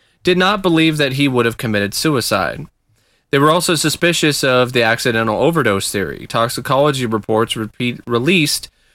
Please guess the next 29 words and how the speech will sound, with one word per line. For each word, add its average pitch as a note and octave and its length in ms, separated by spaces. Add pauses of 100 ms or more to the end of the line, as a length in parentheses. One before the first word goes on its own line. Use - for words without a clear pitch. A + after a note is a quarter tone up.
(120)
two A3+ 180
weeks G#3 320
after D3+ 360
his A#2+ 140
death C#3+ 300
showed D3 300
that C3 120
he C3 100
had B2+ 140
lethal F3+ 440
amounts D#3 380
of C3+ 100
both C#3 200
Xanax E3 480
and D3 100
heroin C#3 420
in A2 120
his G#2+ 120
body. A2 480 (500)
That A#2+ 160
is A#2 140
not D#3 500 (680)
a A#2+ 80
good C3 180
combination A2+ 600
of G2+ 100
two A2+ 180
drugs. - 580
<laughs> - 300